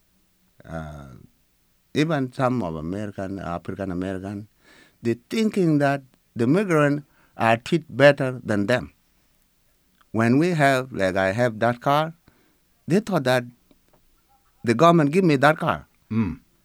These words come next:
Speaker 1: But they didn't know that I'm working to get that car. So they're thinking that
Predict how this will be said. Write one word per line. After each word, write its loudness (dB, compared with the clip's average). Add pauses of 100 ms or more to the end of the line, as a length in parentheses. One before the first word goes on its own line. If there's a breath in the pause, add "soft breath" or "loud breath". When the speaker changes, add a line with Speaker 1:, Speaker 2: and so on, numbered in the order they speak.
(160)
Speaker 1:
But 2
they 2
didn't -2
know 0
that 2
I'm 4
working 0
to -4
get -2
that 2
car. -2 (580)
So 2
they're 2
thinking 2
that 2